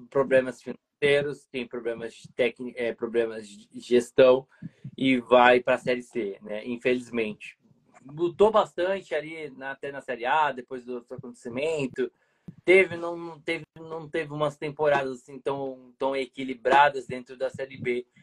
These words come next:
E nessa temporada, infelizmente, acho que não vai conseguir se, se escapar, né, a Chapecoense, mas vai cair pra Série C. E esperamos que dentro do ano, que ano que vem seja uma temporada melhor, uma temporada mais incorporada, que,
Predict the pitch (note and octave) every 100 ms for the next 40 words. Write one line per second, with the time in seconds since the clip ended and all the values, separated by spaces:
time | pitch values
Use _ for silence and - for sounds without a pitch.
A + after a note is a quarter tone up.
0 | - _ A#2+ B2 B2+ A#2+ A#2 B2 A#2 A#2+
1 | B2 B2+ B2 B2+ A2+ A#2 A#2 B2 A#2 -
2 | B2+ B2+ B2+ B2 - A#2 B2 - B2 A#2
3 | _ _ - C#3 B2+ - D3+ - C3+ A#2
4 | G2+ _ _ _ G#2+ G#2+ G#2+ G#2 A2 -
5 | - B2 C3+ C#3+ A2+ G#2 - G#2 G#2 G2+
6 | G#2+ G#2+ A2 A2 A#2 A2 A#2+ A2 A#2+ A#2
7 | - A#2+ A#2 A#2 - _ _ - C3+ -
8 | D#3+ D3+ D3 D3 C#3+ D3+ C#3+ B2+ A#2 C3
9 | D3+ D3 C#3 B2+ C3 C3 B2+ C3+ B2+ B2
10 | B2+ C3 C#3 B2+ B2+ B2 A#2 B2+ B2+ B2
11 | B2+ B2 B2+ B2+ B2+ A2+ - - A#2+ A#2
12 | B2 B2 A#2+ A#2 A#2+ - _ _ A#2 A#2+
13 | A#2 A#2+ A#2 - B2+ C#3 C3 B2+ - B2+
14 | A#2+ A#2+